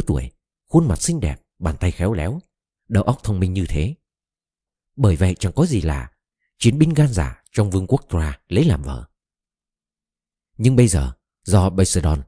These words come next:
trợ giúp, thanh niên gục ngã dưới tay Idomeneus. Vì thần linh làm mờ cặp mắt sáng ngời, trói buộc tứ chi, nên không thể lui về phía sau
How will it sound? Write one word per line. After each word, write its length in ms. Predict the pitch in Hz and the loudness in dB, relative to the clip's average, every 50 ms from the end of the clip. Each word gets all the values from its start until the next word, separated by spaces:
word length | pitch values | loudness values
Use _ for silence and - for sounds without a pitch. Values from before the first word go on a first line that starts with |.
| _ _ | _ _
trợ 200 | - 95 - - | 0 0 0 2
giúp, 280 | 82 135 - - _ _ _ _ _ _ _ _ _ _ _ _ | 0 -2 -2 -2 _ _ _ _ _ _ _ _ _ _ _ _
thanh 140 | - 139 123 | 0 2 2
niên 120 | 123 127 | 2 2
gục 220 | 123 95 87 - - | 0 -2 -4 -4 -4
ngã 300 | 78 80 - 131 170 196 - _ | -8 -6 -6 -6 -8 -8 -12 _
dưới 160 | - 95 110 | -4 -4 -2
tay 260 | - 101 87 90 87 - | 0 0 0 0 -2 -4
Idomeneus. 680 | - 101 85 90 78 80 78 69 76 64 78 107 143 - - _ _ _ _ _ _ _ _ _ _ _ _ _ _ _ _ _ _ _ _ _ _ _ _ - | -4 -2 0 0 0 0 -2 -4 -4 -2 -2 -4 -4 -4 -10 _ _ _ _ _ _ _ _ _ _ _ _ _ _ _ _ _ _ _ _ _ _ _ _ 0
Vì 120 | 104 107 | 0 2
thần 180 | - - 87 78 | 2 2 0 0
linh 260 | 73 85 - 104 82 - _ _ _ | -2 -2 -4 -4 -8 -10 _ _ _
làm 220 | 98 104 107 107 | 0 0 2 4
mờ 160 | 104 107 104 - | 4 2 2 2
cặp 100 | - 107 | -2 -4
mắt 120 | 113 151 - | -4 -4 -4
sáng 220 | - 117 151 180 | -4 -4 -4 -2
ngời, 260 | 135 82 69 65 57 - _ _ _ _ _ _ _ _ _ _ | -2 -4 -4 -4 -8 -14 _ _ _ _ _ _ _ _ _ _
trói 180 | - 104 123 160 | 2 2 2 4
buộc 220 | 151 87 - - | 2 0 -2 0
tứ 140 | - 101 120 - | -2 -2 -2 0
chi, 300 | - 90 82 73 - _ _ _ _ _ _ _ _ _ - | -2 -2 -2 -2 -6 _ _ _ _ _ _ _ _ _ 0
nên 220 | 98 110 120 120 | 2 2 4 2
không 180 | 127 - 170 165 | 2 0 0 2
thể 140 | - 80 73 | 2 0 2
lui 160 | 87 117 87 | 2 2 2
về 100 | 98 78 | 2 0
phía 160 | - - 90 | 0 0 -2
sau 380 | - - 80 73 76 76 - | -2 -2 -2 -4 -4 -6 -8